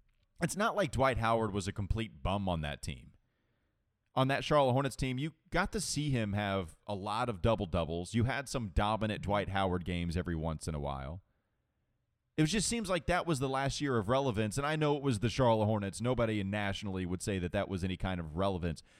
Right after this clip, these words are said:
for Dwight Howard, but at least you were still getting some pretty good games, even if it didn't work out for the best of the team, right?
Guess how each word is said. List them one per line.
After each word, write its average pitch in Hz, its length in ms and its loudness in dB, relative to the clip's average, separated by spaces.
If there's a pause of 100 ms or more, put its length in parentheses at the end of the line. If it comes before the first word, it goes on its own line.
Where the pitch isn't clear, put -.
(100)
for 110 120 0
Dwight 98 320 4
Howard, 95 400 2
but 107 100 2
at 113 80 -2
least 139 240 -4
you 131 80 4
were 117 120 2
still 131 260 0
getting 113 260 -2
some 98 220 -4
pretty 120 200 0
good 98 240 0
games, 107 320 -2
even 156 200 -2
if 135 80 -4
it 120 80 -4
didn't 123 200 0
work 113 220 -2
out 113 240 -2
for 110 60 -8
the 90 80 -6
best 98 260 0
of 85 140 -4
the 85 60 -4
team, 82 380 -2
right? 82 300 -2